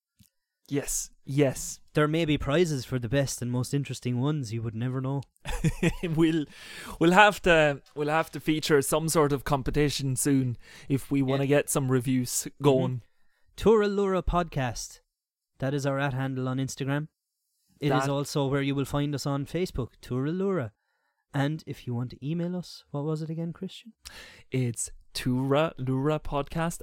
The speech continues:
Speaker 1: at gmail dot com. Two O's in.
Speaker 2: Tura.
Speaker 1: Two O's in.
Speaker 2: Lura.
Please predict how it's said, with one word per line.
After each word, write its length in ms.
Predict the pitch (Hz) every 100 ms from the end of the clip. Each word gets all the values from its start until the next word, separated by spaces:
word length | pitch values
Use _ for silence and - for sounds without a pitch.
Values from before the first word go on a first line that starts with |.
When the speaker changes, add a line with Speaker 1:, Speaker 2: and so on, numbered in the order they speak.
| -
Speaker 1:
at 220 | 139 -
gmail 640 | 127 165 180 180 190 196 - 135
dot 300 | 147 147 -
com. 400 | - 165 185 220 - -
Two 260 | - 151 165
O's 280 | 151 165
in. 280 | 170 165 175 - _ _ _ _ _ _
Speaker 2:
Tura. 560 | - 131 131 120 104 95 _ _
Speaker 1:
Two 280 | - 147 139
O's 280 | 110 147 143
in. 300 | 147 147 147 - _ _
Speaker 2:
Lura. 720 | 107 104 110 110 104 101 98